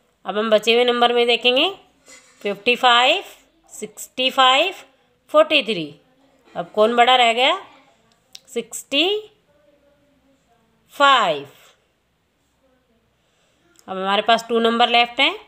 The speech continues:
फिफ्टी फ़ाइव और फ़ोर्टी थ्री। दोनों में से कौन बड़ा है?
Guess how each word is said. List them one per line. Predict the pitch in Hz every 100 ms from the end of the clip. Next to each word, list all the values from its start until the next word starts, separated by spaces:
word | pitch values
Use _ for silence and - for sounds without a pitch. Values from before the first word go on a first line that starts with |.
| _ _ _ _ -
फिफ्टी | 214 - 254
फ़ाइव | 254 254 277 -
और | 269 381 - _ _ _ -
फ़ोर्टी | 294 294 277
थ्री। | 233 160 143 _
दोनों | 175 190 214
में | 240
से | 262
कौन | 254 254
बड़ा | 254 254
है? | 285